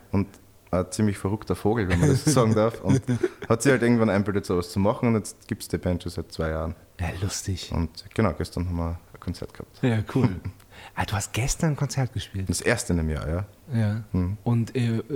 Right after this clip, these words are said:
Speaker 2: wo und unter welchen Bedingungen war
Speaker 1: Im
Speaker 2: das?
Speaker 1: Theatercafé in Graz. Das ist ein ganz liebes, also sehr renommiertes Kabarett, Kaba-,
Speaker 2: Ja.
Speaker 1: Café, kann man sagen.
Speaker 2: Ja.
Speaker 1: Und ja, das war einfach Sitzpublikum,
Speaker 2: Ja.
Speaker 1: ohne Maske.
Speaker 2: Oh, das ist gut.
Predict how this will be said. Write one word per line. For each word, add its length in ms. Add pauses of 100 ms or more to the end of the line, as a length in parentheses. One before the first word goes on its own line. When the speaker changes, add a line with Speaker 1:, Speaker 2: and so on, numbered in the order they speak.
Speaker 2:
wo 280
und 120
unter 180
welchen 380
Bedingungen 460
war 80
Speaker 1:
Im 60
Speaker 2:
das? 80
Speaker 1:
Theatercafé 720
in 120
Graz. 380 (460)
Das 100
ist 40
ein 80
ganz 400 (360)
liebes, 520
also 220 (520)
sehr 280 (220)
renommiertes 720
Kabarett, 560
Kaba-, 140
Speaker 2:
Ja. 260
Speaker 1:
Café, 300
kann 180
man 60
sagen. 200 (100)
Speaker 2:
Ja. 140 (640)
Speaker 1:
Und 640 (100)
ja, 180
das 160
war 120
einfach 220
Sitzpublikum, 840
Speaker 2:
Ja. 260
Speaker 1:
ohne 180
Maske. 520
Speaker 2:
Oh, 260 (420)
das 160
ist 140
gut. 180